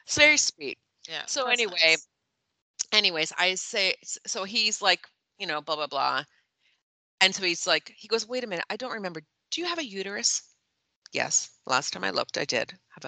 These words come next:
Speaker 1: a, a uterus." Well, I didn't look, but yeah, I do. I do have it.
Speaker 2: <laughs>
Speaker 1: So anyways, he said that n-, often when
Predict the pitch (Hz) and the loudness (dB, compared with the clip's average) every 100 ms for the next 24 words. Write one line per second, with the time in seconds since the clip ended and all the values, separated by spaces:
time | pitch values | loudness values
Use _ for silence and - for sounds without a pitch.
0 | 131 - 120 110 85 - 123 110 147 143 | -8 -6 -6 -6 -6 -4 0 0 2 0
1 | 107 120 117 - - 107 90 - 127 196 | 0 -4 -2 0 2 2 2 0 -8 -6
2 | 165 156 202 190 214 196 - - - - | -6 -6 -8 -10 -12 -14 -16 -14 -12 -12
3 | - - 277 269 277 247 233 220 226 220 | -6 2 4 6 4 6 6 6 0 -4
4 | 226 208 _ _ _ _ _ - 214 220 | -2 -2 _ _ _ _ _ -4 -4 -4
5 | 226 - 233 285 302 254 220 | -8 0 2 2 -2 -6 -8